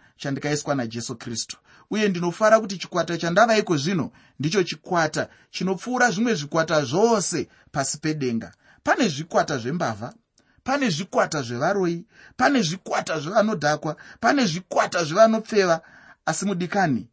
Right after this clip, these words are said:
pane zvikwata zvakasiyana-siyana ufunge. Asi pane chimwewo chikwata chevanotenda muna Kristu Jesu. Ini handizive kuti uri muchikwata chipi. Ndinoda kukutaurira zvekuti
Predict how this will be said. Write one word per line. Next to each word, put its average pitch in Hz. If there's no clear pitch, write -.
pane 202
zvikwata 147
zvakasiyana-siyana 135
ufunge. 127
Asi 151
pane 208
chimwewo 180
chikwata 156
chevanotenda 151
muna 120
Kristu 113
Jesu. -
Ini 208
handizive 170
kuti 175
uri 156
muchikwata 127
chipi. -
Ndinoda 180
kukutaurira 185
zvekuti 117